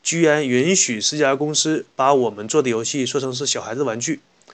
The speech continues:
这是一个非常严重的错误。”而荒川石那边则表示，一九九四年是任天堂美国分公司销售最好的一年，只是其他的因素呢，可能影响了任天堂的盈利。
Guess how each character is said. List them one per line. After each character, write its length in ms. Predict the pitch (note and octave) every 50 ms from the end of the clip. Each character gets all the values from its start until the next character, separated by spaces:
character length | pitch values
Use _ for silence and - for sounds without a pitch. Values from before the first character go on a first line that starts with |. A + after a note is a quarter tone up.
| _
这 120 | - - A#2+
是 140 | - A#2+
一 60 | A2+ A2+
个 120 | A#2+ A#2
非 240 | A2 - D#3+ E3 E3+
常 320 | D#3 - - A#2+ A#2 A#2+
严 140 | G#2+ G2+ G2+
重 100 | A#2 A#2
的 80 | A#2 G#2+
错 220 | - - D3 C3
误。” 80 | G#2 - _ _ _ _ _ - - - - - - _ _ -
而 260 | - A2+ A2+ A#2 A2+
荒 280 | - - F3 F3+ F#3+
川 240 | F3+ F3+ F3+ F#3 F#3
石 220 | F3 - - A#2+ B2
那 100 | C#3+ C#3
边 180 | C3+ C3 B2+
则 120 | A#2+ C3 B2
表 180 | B2 A#2 G2+
示， 300 | G2 - - A#2+ A2+ A2+ -
一 120 | - D#3+
九 80 | D3+ E3+
九 120 | C#3+ C3
四 160 | - - D#3
年 260 | C#3 B2 A2 G#2+ G#2+
是 300 | A#2 - - B2+ B2 A#2
任 160 | - D3+ D3+ C#3+
天 120 | D3+ D#3
堂 360 | C3 - A2 G#2+ G#2 A2+ A#2+ B2+ _ _ _ - _ _ -
美 160 | A2+ A2+ A2
国 260 | G#2 C3 C3+ D3 D3+
分 160 | D3 - F3
公 120 | E3+ E3+ F3
司 320 | E3+ - E3+ E3 E3+ - - _ -
销 260 | - - F3 F3 F3
售 200 | D#3+ F3 D#3+ D3+
最 140 | - - -
好 180 | - - G#2+ G#2
的 80 | G#2+
一 80 | A#2 A2+
年， 240 | G#2+ G#2 G2 F#2+ G#2 - _ _ _ - - - - - - - _
只 120 | - - C3
是 120 | B2 D#3 D3
其 160 | - - G3
他 180 | E3+ E3 E3 D3+
的 60 | D3
因 220 | D#3 E3+ E3+ F3
素 180 | F3 - F3 D#3
呢， 260 | C#3 B2+ A#2 A2 A2 G#2+
可 100 | - A#2
能 160 | A2+ A2 A#2+
影 180 | A2+ A#2 C#3+
响 200 | D#3 - D3 B2+
了 100 | G#2 G#2
任 100 | A#2+ D3 D3
天 120 | D3 D3
堂 160 | B2+ B2+ B2
的 60 | B2 B2
盈 180 | G#2+ G2+ A#2
利。 140 | C3+ C#3+ B2